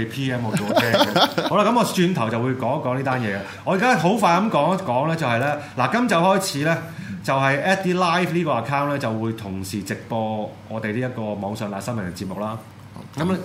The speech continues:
Speaker 1: 同時間即係仲會有 Eddie Live 啦，呢個 account 啦，同埋呢一個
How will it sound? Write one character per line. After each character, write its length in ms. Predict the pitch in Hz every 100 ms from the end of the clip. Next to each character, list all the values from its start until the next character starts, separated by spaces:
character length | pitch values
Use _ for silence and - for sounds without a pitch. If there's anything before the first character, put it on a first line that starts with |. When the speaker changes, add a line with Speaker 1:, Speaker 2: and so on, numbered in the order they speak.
| -
Speaker 1:
同 160 | - 107
時 160 | 107
間 240 | 110 151 151
即 80 | 165
係 100 | 131
仲 160 | 107 107 - -
會 120 | 120 127
有 100 | 123
Eddie 260 | 143 143
Live 380 | 143 135 131 135
啦， 160 | 135 135
呢 40 |
個 120 | 139 117
account 300 | 110 123 123
啦， 180 | 123 117 - - - -
同 120 | 127
埋 200 | 110 101
呢 60 | 117
一 200 | 147
個 80 | 147